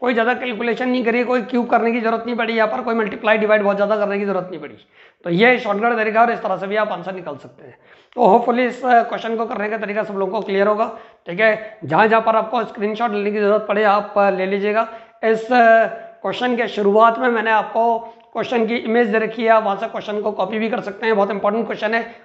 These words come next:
और बहुत easy question भी है। इसी तरह के और question भी हम लोग cover कर सकते हैं। आप comment section में ड्रॉप इन करिए या मुझे WhatsApp करिए मेरे number पर, कोई दिक्कत नहीं है। And I am, I will, uh, make this thing sure कि आपकी problem cater हो।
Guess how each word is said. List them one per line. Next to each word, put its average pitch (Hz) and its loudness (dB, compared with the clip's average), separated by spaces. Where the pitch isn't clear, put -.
और 214 4
बहुत 226 4
easy 233 2
question 196 -6
भी 151 -12
है। - -18
इसी 226 4
तरह 240 6
के 226 2
और 240 4
question 233 -4
भी 226 -2
हम 220 0
लोग 233 -4
cover 220 2
कर 214 -2
सकते 233 -6
हैं। 240 2
आप 220 2
comment 220 -2
section 233 -8
में 220 0
ड्रॉप 214 -2
इन 226 0
करिए 233 -2
या 185 2
मुझे 226 0
WhatsApp 208 -4
करिए 220 -2
मेरे 214 0
number 208 -2
पर, 233 0
कोई 226 -4
दिक्कत 202 -6
नहीं 226 -4
है। 233 4
And 202 0
I 196 2
am, 220 -2
I 196 2
will, 220 2
uh, 196 0
make 220 2
this 247 -2
thing 240 -4
sure 240 2
कि 233 -2
आपकी 226 2
problem 214 -4
cater 170 -6
हो। 104 -10